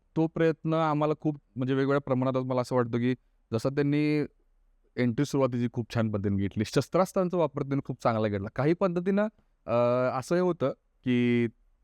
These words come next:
काही शस्त्र, अ, असे वाटले आम्हाला की त्रिशूल घेऊन एक सीन दाखवलाय, गदा घेऊन एखादा सीन दाखवलाय आणि तो सीन असा होता की तो आम्हाला कधी किंवा आमच्या कुठल्याही रिसर्चमध्ये,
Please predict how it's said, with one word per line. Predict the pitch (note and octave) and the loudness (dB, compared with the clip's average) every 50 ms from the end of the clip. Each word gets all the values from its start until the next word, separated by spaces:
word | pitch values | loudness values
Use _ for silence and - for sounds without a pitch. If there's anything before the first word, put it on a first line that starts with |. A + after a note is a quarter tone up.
| _ _ _ _ _ _ _ _ _ _ | _ _ _ _ _ _ _ _ _ _
काही | - A#2 B2+ D3 | -2 0 0 0
शस्त्र, | - - C3+ - - C#3 C3 C3+ C3+ C3+ C3+ - - - _ _ - | 0 -2 -4 -4 -2 -2 0 2 2 2 0 -2 -4 -10 _ _ -14
अ, | A1 - - - - - | -12 -12 -12 -12 -10 -8
असे | A2+ G#2+ - C3 | -6 -2 2 2
वाटले | A#2+ A#2 - A2+ G#2+ | 2 2 2 2 2
आम्हाला | G2+ G2+ G2+ G2+ G#2 | 2 2 0 -2 -4
की | A#2 | -4
त्रिशूल | - - - B2+ A#2+ - - D#3 D#3 D#3 D3+ D3+ | -4 -2 -2 -4 -2 0 0 0 2 0 0 0
घेऊन | C#3 C#3 C#3+ C#3+ C#3+ C#3 | 0 0 0 0 0 -2
एक | C3+ C3 - | -2 -4 -6
सीन | - - B2+ A#2+ A#2 | -6 -2 0 0 2
दाखवलाय, | A2 G#2+ - _ G2+ G2+ G2+ G2 F#2+ F#2+ F#2+ F#2 G2 - - _ _ _ _ _ _ _ _ - G#2 | 0 0 -2 _ -2 0 0 2 2 2 0 0 -2 -6 -12 _ _ _ _ _ _ _ _ -4 -2
गदा | A2+ A#2+ A#2+ C3 C3+ | 0 2 2 2 2
घेऊन | C3+ B2+ B2+ A#2+ A#2 A2+ | 2 0 0 0 0 -2
एखादा | A2 G#2 - - G2+ G#2 | -2 -2 -2 0 0 0
सीन | G2+ - - G#2 G2+ G2 | 0 0 -2 -2 0 0
दाखवलाय | G2 G2 - - G2+ G2+ - - - | 0 -2 -2 -2 -4 -4 -4 -6 -6
आणि | - G#2+ G#2+ G#2+ A2 - | -4 -2 -2 -2 0 0
तो | B2+ B2+ | 0 0
सीन | A#2 - C3+ C3 C3 C3 | 0 0 0 0 0 0
असा | C3 A#2+ - C3 | -2 -2 -2 -2
होता | C3 C3 A#2 - B2+ | -2 -2 -2 -2 -4
की | B2 A#2+ C3 C3 C3 B2+ | -2 -2 -2 -2 -2 -2
तो | - _ - C#3 | -4 _ -2 -2
आम्हाला | C3 - B2 A#2+ A#2+ B2 C3 C#3 C#3 B2+ | -2 0 0 0 0 2 2 2 2 0
कधी | B2 A#2 G#2 G#2 G2+ G2+ G#2+ G#2+ - - _ _ _ - | 0 -2 -2 -2 -2 -2 -4 -6 -6 -10 _ _ _ -4
किंवा | - A2+ A2+ A2 | 0 0 2 2
आमच्या | G#2+ G#2+ - - G#2+ | 2 0 -2 -4 -6
कुठल्याही | - A2 - A#2 A#2 A#2+ A#2 | -6 -6 -2 0 2 2 2
रिसर्चमध्ये, | A2 G#2+ - A#2+ A2+ - - A2+ A2 G#2 G2+ G#2 | 0 0 -2 -2 -2 -2 0 0 0 0 0 -2